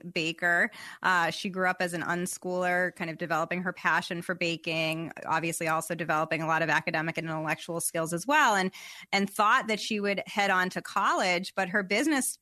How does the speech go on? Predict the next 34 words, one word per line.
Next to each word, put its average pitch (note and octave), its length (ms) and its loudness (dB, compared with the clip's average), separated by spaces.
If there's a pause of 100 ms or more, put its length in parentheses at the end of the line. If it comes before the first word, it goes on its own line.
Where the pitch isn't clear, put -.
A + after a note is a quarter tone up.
(120)
was G#3 200 0
taking A#3 400 0
off. F#3+ 520 2
She F#3+ 200 -4
had F#3+ 240 2
these F#3+ 180 -2
incredible, G3 800 0
uh, F3 260 4 (340)
this - 120 -8
incredible G3+ 420 0
profitable G3+ 540 2
business, G3+ 600 2
lots D#3+ 300 0
of A3 160 -2
orders. G3+ 720 2
She F3 160 -6
was E3 160 -6
getting F3 300 0
recognition F#3+ 640 0
around F3+ 320 4
the F3+ 80 0
world G3 560 0
for F3 100 0
her E3+ 120 -4
cake G3+ 340 -4
designs. G3 760 0 (460)
And G3 320 4
so A#3+ 120 -2
she B3 160 -2
decided C4+ 380 2
to D4+ 60 -2
put C#4+ 220 -6 (140)
college B3+ 440 0
off, A3 460 0